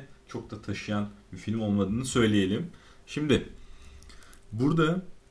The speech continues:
e, Spartaküs'ün hiçbir zaman bir arenada savaşmadığı, o ünlü sahnenin tabii tahmin ettiğimiz gibi Etiyopyalı'yla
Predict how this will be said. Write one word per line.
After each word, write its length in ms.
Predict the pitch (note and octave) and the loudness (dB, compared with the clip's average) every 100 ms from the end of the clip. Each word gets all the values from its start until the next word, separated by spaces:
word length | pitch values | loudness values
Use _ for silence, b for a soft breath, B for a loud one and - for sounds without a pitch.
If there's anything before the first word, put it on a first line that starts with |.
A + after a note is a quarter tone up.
| - - - - - - - - - - - - - G#2+ | -20 -20 -20 -20 -20 -20 -20 -20 -20 -20 -20 -20 -6 2
e, 200 | G#2 G2 | 4 4
Spartaküs'ün 840 | - B2 A#2+ C#3+ C3+ B2+ - C3+ C3+ | 2 0 0 0 -2 -2 -2 -4 -4
hiçbir 280 | - - C#3 | -8 2 4
zaman 400 | A#2 G#2+ F2+ E2+ - - - | 4 4 2 0 -6 -8 0
bir 240 | G#2 A2 | 2 6
arenada 380 | G#2+ G#2 F2 A#2 | 6 6 4 4
savaşmadığı, 720 | - G#2+ G2 - E2 D#2 B2+ B2+ - | 6 8 6 4 -4 -4 -8 -10 0
o 260 | G2 - - - - - - - | 0 0 -6 -20 -20 -20 -10 -2
ünlü 260 | G#2+ A2+ | 2 2
sahnenin 420 | G#2+ G2 F2+ F2+ | 2 0 0 -4
tabii 340 | G2 F#2+ E2+ E2+ - - | -4 -2 -2 -6 -12 -8
tahmin 300 | G#2 F#2+ G2+ | 0 4 4
ettiğimiz 440 | F#2+ - G2 F#2+ | 2 0 0 0
gibi 240 | F#2 E2+ E2+ - - - _ - - - _ - - | -2 -6 -8 -12 -20 -20 _ -20 -20 -20 _ -20 -10
Etiyopyalı'yla 920 | G#2 - F#2+ - F#2+ F2 E2+ F2+ F2 | -8 0 0 2 0 0 2 0 0